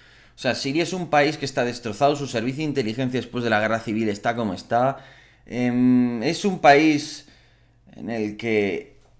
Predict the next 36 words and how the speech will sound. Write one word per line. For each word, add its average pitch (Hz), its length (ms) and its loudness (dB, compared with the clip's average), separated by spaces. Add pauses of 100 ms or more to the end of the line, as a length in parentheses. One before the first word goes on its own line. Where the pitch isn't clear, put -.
(920)
yo 110 240 -8
creo, 113 240 -8
cuando 117 240 2
estaba 156 260 4
con 151 220 -2
todos 147 160 0
los 127 420 0
temas 120 300 -4
ahí 120 100 -2
de 110 100 0
armamento 113 520 0
en 110 60 0
mercado 104 300 -2
negro, 143 280 0
yo 120 120 0
recuerdo 135 600 -2 (440)
con 101 140 -4
algunos 127 360 2
contactos 117 680 -4
con 113 100 -4
los 104 100 -4
que 110 100 -8
había 113 100 -4
establecido 123 420 -2
una 123 140 2
cierta 117 280 -2
relación, 107 540 -2
que 95 100 -8
vendían 104 460 0
allí 101 320 0
armamento 101 580 0
en 95 240 -4
Idlib 104 560 -2
y 98 100 -4
todo 90 200 -4
eso, 151 300 -4